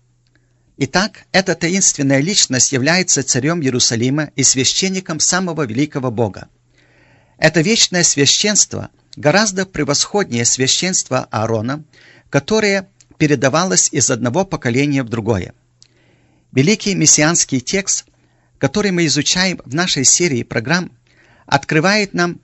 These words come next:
служение обещанного Мессии Израиля. Он пророк, подобный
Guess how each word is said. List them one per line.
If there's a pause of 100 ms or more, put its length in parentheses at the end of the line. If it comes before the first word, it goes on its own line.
(120)
служение
обещанного
Мессии
Израиля. (680)
Он
пророк,
подобный